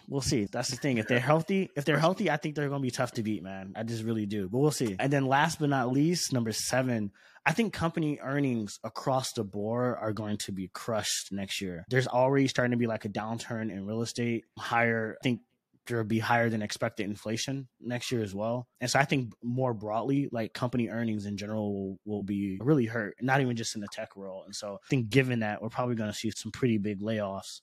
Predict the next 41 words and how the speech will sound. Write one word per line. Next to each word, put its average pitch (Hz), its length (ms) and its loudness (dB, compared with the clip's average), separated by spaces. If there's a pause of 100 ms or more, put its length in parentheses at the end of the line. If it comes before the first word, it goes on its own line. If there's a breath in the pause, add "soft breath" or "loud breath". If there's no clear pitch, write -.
(100)
but 135 300 4
hopefully 165 380 4
I'm, 113 160 -2
I'm, 113 320 -6
I'm 107 280 -4
deeply 120 280 0
wrong 101 240 -2
on 98 80 -4
that 104 160 -4
one. 98 100 -6
Obviously, 107 400 0
like, 98 240 -2
we 113 180 0
all 104 220 0
remember 101 320 -4
what 101 140 0
happened 95 220 -4
in 92 40 -10
two 113 120 -4
thousand 98 340 -4
eight, 107 260 0
two 107 100 -8
thousand 101 360 2
nine, 104 340 -2
like, 98 220 -4 (500 loud breath)
how 120 120 4
that 107 140 6
affected 101 360 -2
our 95 80 -2
parents 113 460 0
and 98 80 -6
just, 98 220 -8
like, 101 160 -4 (100)
the 101 100 -4
world 98 300 -2
around 98 300 -4
us. 87 160 -10
So 90 280 -6
I 113 120 2
hope 107 220 2
it's 98 140 0